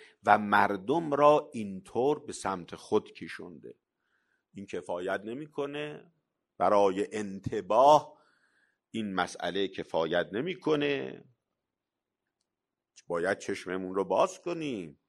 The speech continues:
و بدانیم که خلاصه، ام، ما، ام،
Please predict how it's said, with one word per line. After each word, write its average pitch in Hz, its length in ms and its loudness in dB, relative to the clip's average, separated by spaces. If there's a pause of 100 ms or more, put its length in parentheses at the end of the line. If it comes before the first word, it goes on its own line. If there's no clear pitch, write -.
(760)
و 80 180 -2
بدانیم 135 720 8
که 92 400 0
خلاصه، 95 760 0 (420)
ام، 87 580 0 (680)
ما، 139 600 10
ام، 85 560 -8